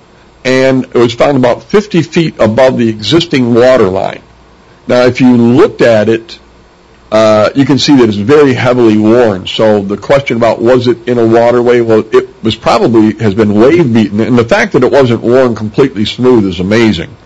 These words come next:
Now, how, why would someone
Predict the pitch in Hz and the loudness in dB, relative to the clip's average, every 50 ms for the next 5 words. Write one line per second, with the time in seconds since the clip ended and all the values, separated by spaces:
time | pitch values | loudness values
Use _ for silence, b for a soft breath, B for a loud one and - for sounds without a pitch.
0 | _ _ B B B B B B B B B B B B B - 120 123 127 127 | _ _ B B B B B B B B B B B B B -4 -2 0 0 0
1 | 160 190 208 208 196 175 - 147 - - 143 123 - - 131 139 165 196 180 165 | 0 0 0 0 -2 -2 -4 -8 -10 -12 -12 -14 -8 -4 -2 0 0 0 -2 -2
2 | 135 - - - 170 156 151 143 139 127 123 113 - 107 107 | -4 -4 -4 -2 -2 -2 0 0 -2 -2 -4 -6 -8 -10 -14